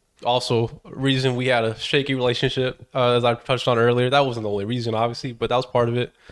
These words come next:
Um, so I was like, "Nah, I can't, like, I can't fail," you know? So I'm, like, sitting there getting, like, my shitty two point oh G P As semester after semester,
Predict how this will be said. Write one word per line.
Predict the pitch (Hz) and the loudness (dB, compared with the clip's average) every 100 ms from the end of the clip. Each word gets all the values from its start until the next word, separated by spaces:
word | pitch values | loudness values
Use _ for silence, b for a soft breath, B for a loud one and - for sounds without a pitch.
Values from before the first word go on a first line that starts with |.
| B B B B B - | B B B B B -4
Um, | 117 117 117 113 113 110 110 _ - | 0 2 2 2 2 0 -6 _ -12
so | - 131 | -2 2
I | 131 | 2
was | 127 | 2
like, | 120 127 | -2 2
"Nah, | 143 139 | 2 4
I | |
can't, | 143 175 131 | 2 0 2
like, | 120 110 _ _ _ _ _ _ _ _ - | 0 -2 _ _ _ _ _ _ _ _ -6
I | 135 | -2
can't | 165 143 - | 2 0 0
fail," | 139 127 113 110 | 2 2 2 0
you | 120 | 0
know? | 117 113 | 2 2
So | 113 127 | 0 0
I'm, | 127 127 | 0 0
like, | 123 - | -2 0
sitting | 156 143 | -2 0
there | 139 135 | 2 2
getting, | 135 131 127 | 2 0 2
like, | 117 120 | -2 -2
my | 117 113 | -2 -2
shitty | - 139 127 120 - | -2 -2 -2 -2 -2
two | 147 | -2
point | 143 135 | 2 2
oh | 131 | 2
G | 123 | 0
P | 120 127 127 | -4 -2 0
As | 123 120 113 | 2 0 0
semester | 123 123 117 127 | 2 0 2 0
after | 120 123 | 0 -4
semester, | - 120 117 - 120 120 | -2 0 0 0 -2 -2